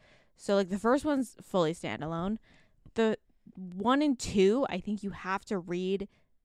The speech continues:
number two in order to somewhat understand what's happening in number three. This one's kinda like you get introduced to these characters in the previous books, but you can still kinda read it 'cause it's, like, in its own little,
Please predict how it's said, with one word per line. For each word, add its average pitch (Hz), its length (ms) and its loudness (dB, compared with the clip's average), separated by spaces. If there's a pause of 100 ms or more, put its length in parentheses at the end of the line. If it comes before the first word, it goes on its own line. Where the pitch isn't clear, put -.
number 190 500 -4
two 190 500 -2
in 202 100 -6
order 170 280 -4
to 185 140 -10
somewhat 180 400 -4
understand 165 640 -8
what's 160 140 -10
happening 160 420 -10
in 156 120 -10
number 151 300 -10 (520)
three. 220 520 -4 (520)
This 247 200 4
one's 294 200 0
kinda 247 340 -2
like 208 340 -2
you 190 140 -4
get 208 200 4
introduced 214 460 -2
to 196 80 -6
these 180 160 -8
characters 180 500 -6
in 160 80 -10
the 151 240 -12 (320)
previous 170 360 -4
books, 175 520 -6 (440)
but 180 420 0 (120)
you 175 200 -6
can 175 140 -8
still 175 200 -6
kinda 160 240 -10
read 151 200 -10
it 165 120 -10
'cause 151 160 -12
it's, - 160 -16
like, 135 260 -12 (480)
in 180 180 -6
its 175 260 -12
own 160 440 -6
little, 151 440 -8